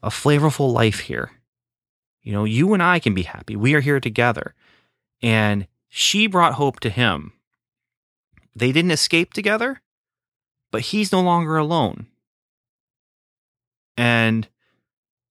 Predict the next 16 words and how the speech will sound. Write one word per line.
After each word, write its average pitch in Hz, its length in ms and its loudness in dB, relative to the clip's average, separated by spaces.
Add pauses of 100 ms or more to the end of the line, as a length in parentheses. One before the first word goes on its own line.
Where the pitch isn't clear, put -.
(220)
maybe 101 420 0
that's 113 500 -2 (680)
part 104 260 -2
of 113 100 0
her 123 120 -2
being 117 400 2
there, - 300 -4
you 92 120 0
know, 87 360 2
is, 92 420 -6
is 90 220 -6
that - 180 -8
he 127 220 -2
can 104 140 0
now 87 120 -2 (160)
have 50 220 -8